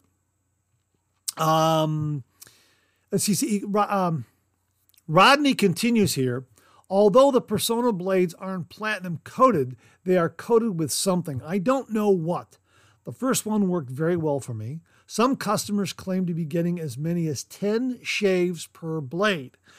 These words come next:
Well, you know what? I am not someone to push a blade to that limit. With a couple of exceptions, I think the Vikings blade, razor blades,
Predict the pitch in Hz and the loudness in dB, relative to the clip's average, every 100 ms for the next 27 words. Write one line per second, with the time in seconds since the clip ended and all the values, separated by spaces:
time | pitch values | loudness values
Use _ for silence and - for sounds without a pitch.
0 | - _ 190 202 214 214 208 202 254 214 | -20 _ 4 6 6 4 2 2 2 4
1 | 175 160 175 175 170 - - _ _ - | 2 0 0 0 -2 -4 -16 _ _ -4
2 | 185 170 160 156 156 - _ _ - 160 | 0 2 2 0 -2 -6 _ _ -10 -10
3 | - 190 151 - 185 143 156 151 147 143 | 0 2 2 -2 -8 -6 -2 0 0 0
4 | 123 147 143 147 151 156 156 156 165 - | -6 -6 -2 -2 -2 -6 -4 -4 -8 -10
5 | 180 170 - 220 220 226 185 160 - 190 | -10 -10 -4 -4 -2 -4 -4 -4 -4 -4
6 | - 185 175 160 190 175 156 160 175 185 | -4 -10 -8 -8 -12 -14 -10 -6 -6 -6
7 | 170 127 151 170 170 170 131 _ _ _ | -10 -10 -6 -2 -2 -4 -10 _ _ _
8 | _ 156 175 175 180 156 160 156 143 | _ 2 2 4 -2 -2 -2 -2 -4